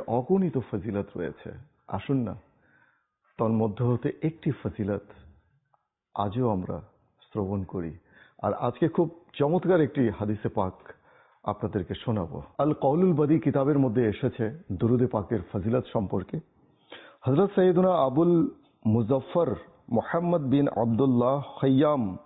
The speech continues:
সামারকান্দি রাহমাতুল্লাহি তাআলা আলাইহি বলেন, আমি একদিন পথ হারিয়ে ফেলি। হঠাৎ এক ভদ্রলোককে দেখতে পাই। অতঃপর তিনি বললেন, 'আমার সাথে চলো।' আমি তার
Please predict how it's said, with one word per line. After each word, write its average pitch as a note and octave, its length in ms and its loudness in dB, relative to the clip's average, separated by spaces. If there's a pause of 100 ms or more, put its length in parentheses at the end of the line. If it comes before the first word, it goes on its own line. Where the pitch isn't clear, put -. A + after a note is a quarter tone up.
(140)
সামারকান্দি C3 840 2
রাহমাতুল্লাহি A#2+ 800 0
তাআলা A2+ 300 0
আলাইহি G#2+ 240 0
বলেন, G2+ 300 2 (520)
আমি E3+ 260 4
একদিন D3+ 440 2 (1080)
পথ E3 320 2
হারিয়ে C3 400 2
ফেলি। F#2 340 -4 (1080)
হঠাৎ F#3 400 0 (580)
এক E3+ 180 2 (120)
ভদ্রলোককে C#3+ 1040 0
দেখতে C3 340 0
পাই। F#2+ 220 -2 (520)
অতঃপর C#3+ 360 0
তিনি C3+ 240 4
বললেন, A2+ 560 2 (480)
'আমার D#3+ 260 2 (140)
সাথে D#3 260 0
চলো।' F#2 360 -2 (640)
আমি C3 240 2
তার B2 220 0